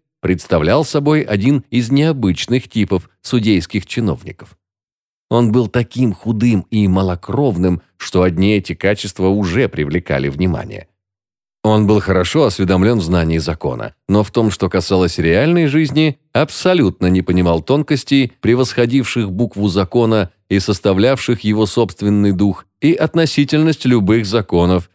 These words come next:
о чем знают мудрые судьи. Достаточно было лишь посмотреть на его худощавое педантичное лицо, курчавые седые волосы, голубовато-серые безжизненные глаза, в которых не светилось никаких мыслей,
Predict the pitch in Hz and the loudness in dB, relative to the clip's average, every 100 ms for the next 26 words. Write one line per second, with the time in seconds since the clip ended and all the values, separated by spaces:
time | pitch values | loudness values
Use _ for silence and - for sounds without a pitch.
0 | _ - 85 104 90 73 98 131 143 135 | _ -4 -2 0 0 0 0 0 0 -4
1 | _ 101 107 110 95 85 92 87 - 87 | _ 0 2 4 2 2 0 0 -4 -6
2 | 71 62 53 _ _ _ _ _ _ _ | -6 -10 -16 _ _ _ _ _ _ _
3 | _ 113 120 - 202 196 - 165 151 139 | _ -2 0 0 0 0 -2 0 0 2
4 | 196 175 180 175 - 170 175 185 165 127 | 2 4 2 0 -4 -2 -2 -2 0 0
5 | 85 95 92 92 98 - 107 101 95 - | 0 0 0 2 0 0 0 0 -2 -2
6 | 156 110 95 92 - 95 113 123 - 82 | 0 2 2 2 0 0 0 -2 -4 -6
7 | - 85 92 101 123 - 190 165 _ _ | -2 0 2 0 -2 0 -2 -2 _ _
8 | _ - 98 - 85 82 85 80 90 80 | _ -2 -2 0 0 2 0 -2 -2 0
9 | 87 80 92 156 139 - 135 - _ - | 0 0 0 0 0 0 -2 -4 _ -8
10 | 98 98 92 92 104 98 92 - 101 98 | 0 2 2 0 0 0 -4 -2 0 2
11 | 95 85 165 120 113 92 73 87 98 113 | 0 0 -2 -2 -2 -2 -2 0 0 0
12 | 110 120 113 175 170 _ _ - 131 151 | 0 0 0 -2 -2 _ _ -4 -2 2
13 | 143 - _ 135 139 135 135 151 147 135 | 0 -2 _ 0 0 0 -2 2 2 0
14 | - 131 131 - 131 - 123 127 - 117 | 0 -2 -2 -2 -4 0 0 0 0 0
15 | 113 | 0